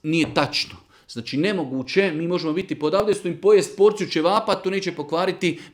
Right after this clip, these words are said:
po-, e, abdest, a kamoli da pojedemo nešto što nam je ostalo za zubima. Znači, ako imamo abdest i progutali smo nešto što je bilo, znači, za zubima, iščačkali smo nešto, e, znači, između zuba, to ako pojedemo, to ne kvari abdest.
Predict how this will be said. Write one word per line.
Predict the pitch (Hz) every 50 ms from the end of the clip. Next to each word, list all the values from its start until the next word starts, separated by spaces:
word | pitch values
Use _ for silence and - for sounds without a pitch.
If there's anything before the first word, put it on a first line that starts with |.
| _
po-, | - 190 202 185 175 175 165
e, | 156 -
abdest, | 175 196 190 185 196 180 - -
a |
kamoli | 147 - 185 196 202 202 190 180
da | 170 170
pojedemo | 165 - 180 190 190 180 170 165 165 156
nešto | 165 190 180 - 165
što | 147 - 165
nam | 156 151 151
je | 151
ostalo | 156 156 - - 151 147
za | 139 - 143 135
zubima. | 120 131 135 120 117 101 101 95 - - - -
Znači, | - 113 117 127 151 147 123 - - - 101 - - -
ako | - 110 120 - -
imamo | 156 208 226 220 202 190 180
abdest | 156 165 180 160 143 120 104 - - - _ _
i | - 131
progutali | 120 - 147 175 208 214 208 180 185 170 156
smo | - - 143
nešto | 160 185 180 - 156
što | 143 - -
je | 143 135
bilo, | 131 139 170 185 185 170 139 - - - -
znači, | 120 131 131 131 - 131
za | 120 120 123
zubima, | 113 127 160 165 143 127 117 131 160 196 196 - - - -
iščačkali | 165 156 151 - 127 - - 131 123
smo | - - 127 131
nešto, | 156 156 151 - - 185 175 180 - - - _ -
e, | 117 127 131 127 127
znači, | 123 131 131 131 - 131
između | 123 123 127 117 120
zuba, | 110 107 139 185 208 180 190 180
to | - - - 185
ako | 170 - 139 123
pojedemo, | - 190 196 185 190 185 170
to | 170 - 180 165
ne | 160 160 160
kvari | - 170 160 156 151 151 147
abdest. | 139 135 - 123 113 110 101 - - - - - -